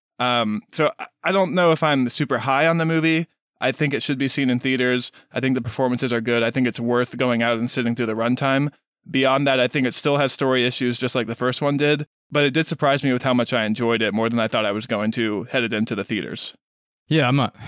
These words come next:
Speaker 2: I'm not too far off from you, Austin. Um, yeah, going into the first one, like you said, Austin, the visuals are, are awesome and stunning,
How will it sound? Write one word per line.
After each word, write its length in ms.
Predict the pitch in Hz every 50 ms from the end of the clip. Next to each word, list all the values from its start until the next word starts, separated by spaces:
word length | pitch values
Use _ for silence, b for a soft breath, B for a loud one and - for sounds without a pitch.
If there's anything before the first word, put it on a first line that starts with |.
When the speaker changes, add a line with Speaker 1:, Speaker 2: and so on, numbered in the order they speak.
| B B
Speaker 2:
I'm 100 | B 156
not 160 | 175 165 147
too 180 | - 185 175 143
far 200 | - 147 127 120
off 140 | 113 110 -
from 140 | - 101
you, 180 | 104 107 98 90
Austin. 540 | 90 92 95 - - 107 98 98 95 - - -
Um, 680 | 107 107 104 104 101 98 95 92 90 92 - - - - -
yeah, 200 | - 147 131 110
going 240 | 107 123 123 131 127
into 160 | 123 117 117
the 100 | 104 101
first 420 | - - - 117 113 113 - - -
one, 380 | 107 101 101 98 101 98 98 - _ _ _ _ _ -
like 120 | 123 -
you 60 | 120
said, 400 | 110 - - 120 113 110 101 95 - _ _ -
Austin, 440 | 107 110 113 - - 117 110 98 -
the 100 | 104 113
visuals 520 | 104 101 123 147 135 123 131 127 123 110 110
are, 260 | 113 107 107 101 101 - - _ _ _ _ _ -
are 180 | 107 110 104
awesome 480 | 98 113 113 113 - - 117 113 110 104
and 80 | 98
stunning, 520 | 101 - - 113 110 113 110 110 104 104